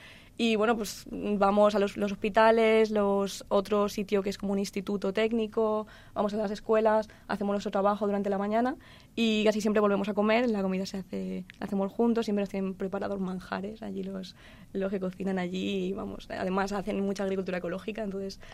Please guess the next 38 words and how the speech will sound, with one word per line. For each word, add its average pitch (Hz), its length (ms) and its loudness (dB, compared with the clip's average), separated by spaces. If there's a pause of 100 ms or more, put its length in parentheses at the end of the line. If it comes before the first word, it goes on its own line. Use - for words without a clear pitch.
(100)
recuerdo 208 260 6
los 214 160 4
sabores 202 460 2
de, 196 480 -2 (440)
de 202 220 2
esas 202 220 -2
comidas 202 540 0
y 202 80 -6
son, 196 280 -4
son 190 200 -4
únicos, 190 400 -6
vamos. 196 260 -8
La 208 80 -6
verdad 190 160 0
es 202 80 -4
que 214 60 0
com-, 208 200 -2
comía 208 280 4
mejor 214 280 4
allí 208 300 2
cuando 208 200 2
vivía 190 180 0
en 185 60 -2
Elche. 185 360 -2
<laughs> 370 60 -4 (360)
Y, 302 180 12 (640)
y 254 120 2
lu-, 226 200 6
luego 220 220 6
normalmente 214 400 4
por 220 100 6
las 220 200 2
tardes 220 240 4
siempre, 202 540 -2 (280)
la 214 100 4
primera 202 320 6
vez 214 200 4
la, 196 320 0